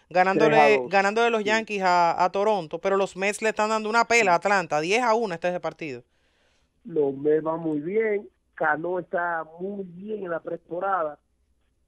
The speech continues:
Speaker 2: Incluso tenemos bien ahí todo. O-, ¿tú sabes a quién le dieron ayer, Fis?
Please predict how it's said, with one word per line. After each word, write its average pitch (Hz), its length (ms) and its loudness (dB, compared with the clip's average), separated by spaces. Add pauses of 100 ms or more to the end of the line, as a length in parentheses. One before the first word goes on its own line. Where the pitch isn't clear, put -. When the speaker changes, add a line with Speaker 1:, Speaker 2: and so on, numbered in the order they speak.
(440)
Speaker 2:
Incluso 202 460 -8
tenemos 180 400 -4
bien 214 180 0
ahí 208 120 -6
todo. 214 220 -2 (220)
O-, 427 200 -6 (320)
¿tú 233 100 -4
sabes 285 240 4
a - 40 4
quién 285 200 -8
le 277 120 0
dieron 262 300 0 (100)
ayer, 226 400 -4 (120)
Fis? 233 200 -14